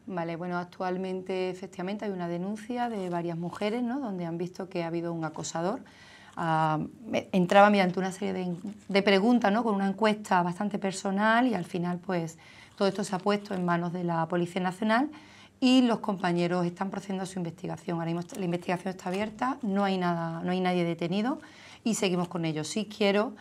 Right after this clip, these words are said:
eh, decirle a los malagueños y malagueñas que estén tranquilos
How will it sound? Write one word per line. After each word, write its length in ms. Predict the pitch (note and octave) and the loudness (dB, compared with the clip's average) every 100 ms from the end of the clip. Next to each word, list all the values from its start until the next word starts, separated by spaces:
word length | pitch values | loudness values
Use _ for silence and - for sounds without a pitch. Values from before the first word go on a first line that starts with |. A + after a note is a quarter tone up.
| - - - - | -20 -20 -16 0
eh, 180 | G#3+ G3 | 2 4
decirle 560 | F#3+ F#3 G3+ G3 F#3+ | 2 0 2 4 6
a 180 | F3 F3 | 8 6
los 320 | F3 E3+ E3 | 6 4 2
malagueños 540 | E3 F3+ F3+ G3 G#3+ G3 | 4 4 6 4 2 4
y 40 | |
malagueñas 560 | F#3 F3 E3+ F#3+ G3 G3+ | 4 4 2 0 -2 -2
que 100 | G3 | -8
estén 180 | - F#3 | -8 -4
tranquilos 640 | E3 D#3+ G3 G3 A#3+ | -4 -4 -6 -6 -8